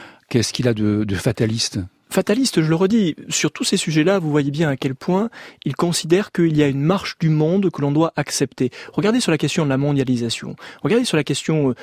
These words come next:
Speaker 2: du développement économique. Emmanuel Macron ne considère pas que la politique est là pour résister aux grandes tendances du monde,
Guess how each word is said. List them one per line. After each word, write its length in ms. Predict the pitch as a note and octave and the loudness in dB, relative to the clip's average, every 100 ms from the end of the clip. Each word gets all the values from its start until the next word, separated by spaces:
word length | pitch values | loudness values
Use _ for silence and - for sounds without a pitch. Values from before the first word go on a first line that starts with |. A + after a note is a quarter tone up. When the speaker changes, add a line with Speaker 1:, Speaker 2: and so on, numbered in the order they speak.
| - | -10
Speaker 2:
du 80 | - | -2
développement 460 | C3 C#3+ C#3+ C#3+ C3+ | 2 4 2 0 -2
économique. 460 | B2+ A#2+ A2+ A2+ | 0 -2 -2 -4
Emmanuel 280 | - C#3+ E3 | -2 0 2
Macron 320 | E3 D#3 A#3+ | 2 2 2
ne 80 | A#3 | 2
considère 440 | D#3+ D#3 - C#3+ C#3 | 2 -2 -2 -2 -2
pas 120 | - | -2
que 80 | D#3 | -2
la 60 | |
politique 400 | C#3 C3 E3+ G3 | -2 -2 -2 0
est 20 | |
là 120 | D3 E3+ | 0 0
pour 260 | C#3 A#2+ | -4 -2
résister 640 | C3+ E3+ D#3 E3 - A#3 G3+ - - - | 2 2 2 -2 0 0 0 -8 -8 -2
aux 40 | |
grandes 300 | C3+ C#3+ C#3 | 0 0 0
tendances 440 | D#3+ D#3 D#3 D#3 D3 | 0 0 2 0 2
du 100 | F#3+ | 2
monde, 260 | A#3 F3+ | 4 2